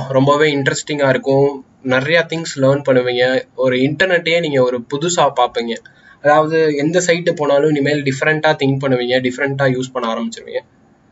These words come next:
First, first நம்மளுக்கு என்ன தேவைன்னா, பேசிக்கா ஒரு tool தேவை.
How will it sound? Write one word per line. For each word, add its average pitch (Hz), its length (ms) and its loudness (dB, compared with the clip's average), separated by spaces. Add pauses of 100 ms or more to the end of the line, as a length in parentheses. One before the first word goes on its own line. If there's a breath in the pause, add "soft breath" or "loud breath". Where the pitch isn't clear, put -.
(400)
First, 165 340 0
first 196 220 -4
நம்மளுக்கு 160 260 2
என்ன 143 200 2
தேவைன்னா, 139 640 2
பேசிக்கா 143 760 2
ஒரு 127 260 2
tool 151 240 -4
தேவை. 120 300 -4